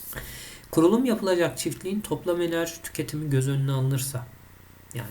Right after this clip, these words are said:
buldunuz, hesapladınız, ilk soruydu bu. Hangi güç santralinden en az kaç adet kurmanız gerekir? Çünkü her bir güç santralinden siz bir adet kurta-, kurarak işin içinden çıkamıyorsunuz. Ee,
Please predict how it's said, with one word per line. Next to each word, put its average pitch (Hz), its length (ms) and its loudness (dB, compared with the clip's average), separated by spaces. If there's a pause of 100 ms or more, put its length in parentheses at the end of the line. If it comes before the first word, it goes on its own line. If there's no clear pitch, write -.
buldunuz, 120 580 4
hesapladınız, 117 720 -2
ilk 120 220 0
soruydu 113 420 -4
bu. 123 100 -4 (880)
Hangi 269 400 4
güç 139 140 0
santralinden 127 760 4
en 139 100 4
az 185 220 0
kaç 214 240 0
adet 120 300 2
kurmanız 107 440 -6
gerekir? - 540 -14 (140)
Çünkü 127 380 -4 (100)
her 127 220 4
bir 123 40 6
güç 123 200 2
santralinden 123 920 4
siz 123 360 0
bir 131 220 0
adet 123 280 0
kurta-, - 400 -8 (400)
kurarak 123 520 2 (200)
işin 135 200 -2
içinden 139 380 -2
çıkamıyorsunuz. 120 840 -4 (680)
Ee, 120 640 2